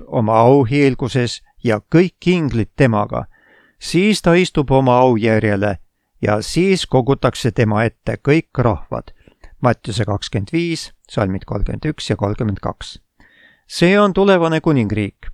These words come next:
Seda ei rajata enne Kristuse teist tulekut. Armuriik rajati kohe pärast inimese langemist, kui hakkas kehtima plaan pattu langenud inimsoo lunastamiseks. Tol korral oli see olemas Jumala kavatsuse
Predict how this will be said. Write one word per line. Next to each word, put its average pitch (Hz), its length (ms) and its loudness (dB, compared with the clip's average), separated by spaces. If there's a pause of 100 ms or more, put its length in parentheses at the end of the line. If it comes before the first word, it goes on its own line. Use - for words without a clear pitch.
(400)
Seda 185 400 2
ei 180 120 2
rajata 139 480 2
enne 185 320 0
Kristuse 135 560 -2
teist 113 440 -4
tulekut. - 680 -6 (1040)
Armuriik 151 640 0
rajati 139 420 2
kohe 175 300 2
pärast 143 380 0
inimese 131 440 -2
langemist, 104 640 -4 (260)
kui 120 140 2
hakkas 110 380 0
kehtima 117 520 0
plaan 170 440 2 (180)
pattu 127 360 -2
langenud 123 500 0
inimsoo 117 540 0
lunastamiseks. 101 920 -6 (1040)
Tol 135 240 4
korral 135 360 4
oli 135 220 2
see 139 260 2
olemas 135 440 0
Jumala 139 360 2
kavatsuse 147 640 0